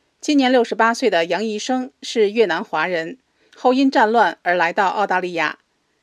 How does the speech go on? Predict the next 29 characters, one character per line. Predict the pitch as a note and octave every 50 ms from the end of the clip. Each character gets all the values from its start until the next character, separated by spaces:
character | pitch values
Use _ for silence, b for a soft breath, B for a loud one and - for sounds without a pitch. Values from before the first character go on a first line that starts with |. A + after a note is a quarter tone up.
| _ _ _
在 | - C4 A#3+ A3+
维 | G3+ G#3 G#3+
多 | A#3 A#3 A#3
利 | B3 B3
亚 | B3 A3+ G3+ F#3
州 | - G#3 G#3 G#3 G#3+ - - -
担 | C#4 C#4 C4+
任 | C4 A#3+ A#3
越 | A3+ C4+ A#3+ G#3
检 | - G3 E3+ E3+ F3+ G3+
老 | G3 F#3 E3 D#3+
华 | - F#3+ G3+ A3
人 | G#3+ G#3+
团 | A3 G#3 F#3+ F#3
体 | A3 - - F#3+ F3+ F3+
联 | F#3 F#3 F#3+ G#3
合 | - A#3+
会 | - C4 G#3+
主 | G#3+ - D#3
席 | D3 - - - D#3+ E3 F3 G3+ - _ -
等 | G3 F3 E3+
多 | D#3+ - A#3+ B3 A#3+
个 | - G#3+ F3+ D#3+
华 | - - E3+ F#3
人 | F#3+ F3 G3
社 | - - F#3
团 | - F3 D#3 F3
要 | G3+ F#3+ E3
职。 | D#3 - - E3 D#3+ E3+ -